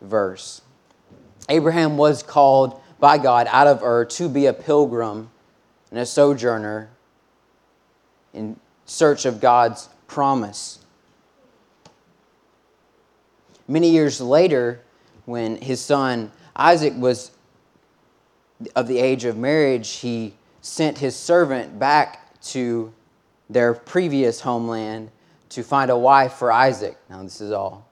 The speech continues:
paraphrased, but it is what happened. And essentially, the servant says,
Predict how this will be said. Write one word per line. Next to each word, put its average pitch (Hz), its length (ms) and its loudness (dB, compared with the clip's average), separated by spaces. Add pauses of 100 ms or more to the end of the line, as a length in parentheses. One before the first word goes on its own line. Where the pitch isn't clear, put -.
paraphrased, 92 580 -8
but 101 140 -6
it 98 60 -10
is 92 300 -12 (600)
what 101 140 -6
happened. 101 340 -8 (2250)
And 143 80 -4
essentially, 156 400 2
the 131 140 -2
servant 139 380 0
says, 131 460 2